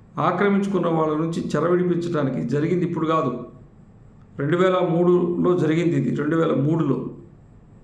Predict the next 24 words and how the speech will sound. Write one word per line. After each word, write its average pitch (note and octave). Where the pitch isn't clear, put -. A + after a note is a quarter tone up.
నడి D3+
రోడ్డు G3+
మీద G#3+
స్కూటర్ F#3
మీద F3+
పోతుంటే E3
కబ్జా F#3
చేసినటువంటి E3+
రైతులు E3+
నరికి G3+
చంపేశారు. E3+
తమ D3
దాకా F#3+
వచ్చినప్పుడు G3
వాళ్ళు G3
తేల్చుకుంటారు. F#3+
కాబట్టి A3
ఇట్లాంటి A#3
పరిస్థితి G#3+
ఉన్నప్పుడు G#3+
సంస్థ A#3+
ఎంత A3
గట్టిగా E3+
ఉండాలా, C#3